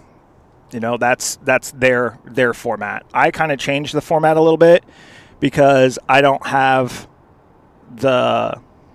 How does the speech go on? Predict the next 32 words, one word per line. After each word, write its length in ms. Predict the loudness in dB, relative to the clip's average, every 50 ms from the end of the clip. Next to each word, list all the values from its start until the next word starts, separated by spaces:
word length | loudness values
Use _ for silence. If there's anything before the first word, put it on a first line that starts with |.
| _ _ _ _ _ _ _
I 80 | -6 -6
don't 80 | -4 -2
wanna 180 | -2 -4 -4
say 200 | -6 -6 -6 -8
financial 520 | -4 -2 -4 -4 -2 -4 -6 -6 -6 -8 -2
backing, 380 | -2 0 0 0 -2 -6 -2
but 140 | 0 2 2
I 60 | 4
don't 180 | 2 2 0 2
have, 280 | 0 2 2 2 2
like, 320 | 2 -2 -2 -2 -4 -8 -16 -20 _ _ _ _ _ _ _ _ _ _ _ _ _ _ _ _
you 120 | -10 -6 -4
know, 320 | -2 -2 -4 -4 -6 -10 _ _ _ -2
income 480 | -2 -2 -2 -2 0 0 0 0 -2
coming 300 | -2 -2 -2 0 0 -2
from 180 | 0 0 0 0
the 100 | 0 0
range, 380 | -2 0 -2 -2 -4 -6 -8 -8
from 160 | -8 -6 -6
a 60 | -4
range 280 | -2 -2 -2 -2 -4 -6
store, 280 | -4 -2 -2 -2 -2
from 160 | -4 -6 -6
membership 480 | -4 -4 -4 -4 -4 -4 -6 -6 -6 -6
dues. 580 | -6 -4 -4 -4 -4 -4 -6 -6 -10 -12 -14 -16 _ _ _ _ _ _ -4
I'm 180 | -4 -4 -2 0
not 260 | 0 0 -2 -2 -4
responsible 640 | -8 -10 -4 -2 -2 -2 -2 -4 -6 -6 -4 -4
for 180 | -4 -4 -8 -8
trying 300 | -6 -4 -4 -4 -4 -4
to 60 | -8
keep 240 | -8 -8 -8 -8